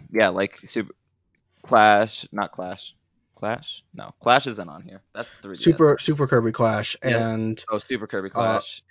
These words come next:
Speaker 1: and Kirby Fighters.
Speaker 2: Yeah.
Speaker 1: Yeah,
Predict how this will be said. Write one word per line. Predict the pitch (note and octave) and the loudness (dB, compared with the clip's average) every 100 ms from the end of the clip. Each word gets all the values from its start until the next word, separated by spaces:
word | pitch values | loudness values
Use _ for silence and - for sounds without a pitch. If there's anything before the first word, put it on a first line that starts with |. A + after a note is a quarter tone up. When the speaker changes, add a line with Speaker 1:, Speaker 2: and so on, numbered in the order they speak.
| G2 | -14
Speaker 1:
and | F#2+ F#2 F#2 - - - _ _ - | -12 -12 -14 -16 -18 -20 _ _ -16
Kirby | B2 G#2+ | -10 -8
Fighters. | G#2 G#2 G2 D#2+ - - - _ _ - | -6 -6 -6 -10 -16 -18 -20 _ _ -4
Speaker 2:
Yeah. | C#3 G#2+ G#2 - - | 0 2 0 -10 -10
Speaker 1:
Yeah, | A2 | -8